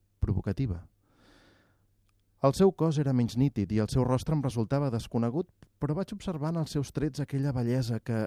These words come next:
només atorga l'íntim coneixement dels vells fantasmes.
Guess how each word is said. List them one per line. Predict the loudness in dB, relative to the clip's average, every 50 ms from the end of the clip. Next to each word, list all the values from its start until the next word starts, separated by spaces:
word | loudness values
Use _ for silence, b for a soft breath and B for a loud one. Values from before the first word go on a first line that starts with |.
| -4 _
només | -6 -4 -2 -2 0 0 0 0 0
atorga | -2 -4 -4 -2 -2 -2 -2 -2 -2 -2 -2 -2
l'íntim | -2 0 0 -2 -2 -2 -2 -2 -2 -2
coneixement | -2 -4 -4 -4 -4 -4 -4 -2 -2 0 -2 -2 -6 -10 B B B B B B B B B B B
dels | -8 -4 -4 -4 -4 -4 -4 0
vells | 0 2 2 0 -4 -8 -10 -8
fantasmes. | -8 -8 -6 -6 -8 -8 -8 -8 -12 -12 -14 -16 -16